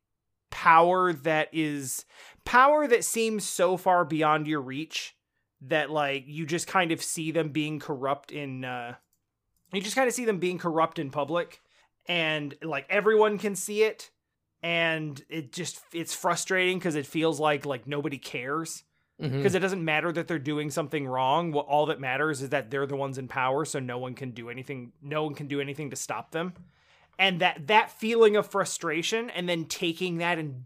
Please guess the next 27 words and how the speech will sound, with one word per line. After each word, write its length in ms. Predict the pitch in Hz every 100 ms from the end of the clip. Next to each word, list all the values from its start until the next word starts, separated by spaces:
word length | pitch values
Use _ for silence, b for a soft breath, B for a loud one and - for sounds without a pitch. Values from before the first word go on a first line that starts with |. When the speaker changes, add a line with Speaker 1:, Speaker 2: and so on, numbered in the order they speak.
| -
Speaker 1:
doing 380 | 214 196 165 143
something 400 | 156 123 135 123
about 320 | 110 104 92
it. 120 | 85 _ _ _ _ -
Like, 260 | 156 131
doing 300 | 120 208 208
something 460 | 180 202 165 165 147
with 160 | 156
it, 160 | 151 120
and 100 | 127
getting 260 | 117 175 175
cath-, 200 | 156 - 147 120 -
getting 260 | 214 247
a, 60 | 220
the 340 | 151 143 165
catharsis 840 | 165 156 - 160 165 - 202 196 - b b b -
of 280 | 170 135
dragging 680 | 117 143 175 175 170 170 170
someone 520 | - 175 160 156 143
down 520 | 131 135 135 151 180
and 260 | 175 151 147
making 460 | 156 147 165 143 117
them 260 | 147 147 147
admit 360 | 120 131 135
to 140 | - 151
their 160 | 139
wrongdoing 680 | 123 123 123 139 160 185 208